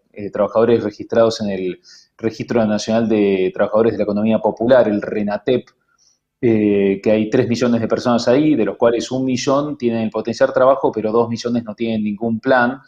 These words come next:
Y bueno, la idea es que beneficiar a ellos, pero también, como contábamos en el diario Ar el otro, el domingo, eh, hay dudas del jefe de gabinete, Juan Mansur, de si este es el me-, la mejor vía para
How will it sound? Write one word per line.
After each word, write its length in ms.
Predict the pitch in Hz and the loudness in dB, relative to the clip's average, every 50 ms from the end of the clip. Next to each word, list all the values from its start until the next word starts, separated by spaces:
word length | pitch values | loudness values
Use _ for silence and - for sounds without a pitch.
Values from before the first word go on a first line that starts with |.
| - - - - - - _ _ | -20 -20 -20 -20 -20 -20 _ _
Y 180 | - 113 107 107 | -4 0 0 2
bueno, 240 | 104 113 110 101 101 | 2 2 2 2 0
la 120 | 98 98 | 2 2
idea 400 | 98 101 110 113 110 110 107 107 | 2 4 4 4 6 6 4 4
es 280 | 107 110 110 - - - | 2 0 -4 -6 -10 -8
que 460 | - 107 101 98 98 95 95 95 90 | -8 -6 -4 -2 -4 -4 -4 -6 -6
beneficiar 460 | 98 98 101 - - 104 - - - | -8 -8 -8 -8 -8 -4 -2 0 2
a 100 | 117 127 | 4 4
ellos, 760 | 147 156 151 135 113 131 131 127 123 - _ - - - _ _ | 4 4 4 2 2 0 0 0 0 -4 _ -20 -20 -20 _ _
pero 540 | - 151 147 151 156 156 156 156 147 143 127 | -8 -4 -2 2 4 6 6 6 6 4 4
también, 420 | - 127 117 113 113 131 131 131 120 | 2 2 2 2 2 0 0 0 0
como 280 | - 117 110 107 104 - | -2 -4 -4 -4 -4 -6
contábamos 680 | 104 104 104 - 117 120 117 117 113 113 107 - - | -6 -6 0 2 2 4 4 2 0 -2 -4 -6 -8
en 80 | 107 101 | -8 -8
el 80 | 104 101 | -4 -2
diario 260 | 110 110 113 110 110 | 0 0 2 2 2
Ar 160 | 110 117 113 | 2 2 0
el 140 | 113 107 110 | -2 -2 -4
otro, 340 | 110 107 - 107 107 104 98 | -6 -8 -8 -10 -10 -10 -10
el 240 | 107 101 98 98 98 | -12 -14 -14 -14 -12
domingo, 640 | 104 107 123 123 123 127 127 123 131 131 - - - - _ _ _ - | -8 -6 -4 -4 -4 -4 -2 0 0 0 -2 -4 -14 -20 _ _ _ -10
eh, 320 | 123 110 107 104 104 107 | -6 -4 -2 0 0 2
hay 840 | 110 110 113 117 113 113 110 110 107 110 113 110 110 110 - _ _ _ _ _ _ _ _ _ _ _ - 123 | 2 2 2 2 2 0 0 0 0 0 -2 -2 -2 -4 -6 _ _ _ _ _ _ _ _ _ _ _ -20 -18
dudas 680 | 104 101 147 156 156 147 127 123 123 123 120 - - 107 | -6 0 4 6 6 6 6 6 4 4 2 -2 -8 -4
del 260 | 107 110 107 104 104 - | -4 -2 -2 -4 -6 -6
jefe 280 | - 143 135 - 127 117 | -6 -6 -6 -4 -2 0
de 40 | |
gabinete, 1040 | 110 107 104 110 113 117 117 117 - 120 113 110 107 104 101 98 98 92 92 _ _ _ _ | 2 2 2 0 -2 -2 -4 -4 -2 -2 0 0 0 0 0 0 -2 -2 -4 _ _ _ _
Juan 240 | _ - 120 113 117 | _ -4 -2 0 0
Mansur, 560 | 117 117 120 117 - 147 143 143 - - - _ _ _ _ _ _ | 0 0 -2 -2 -2 0 0 0 -2 -4 -6 _ _ _ _ _ _
de 120 | - 113 107 | -4 -4 -4
si 220 | - - 123 127 | -2 0 2 2
este 200 | 131 127 - 135 | 2 2 0 -4
es 80 | - 120 | -2 -2
el 60 | 113 | -2
me-, 200 | 113 110 110 110 | -2 -2 -2 -2
la 140 | 113 110 107 | 0 0 0
mejor 340 | 110 113 - - 131 127 123 | -2 -2 0 0 0 0 0
vía 260 | 131 131 127 120 113 | 0 2 2 2 2
para 440 | - 110 104 104 104 101 98 95 | 4 2 2 2 2 0 0 -2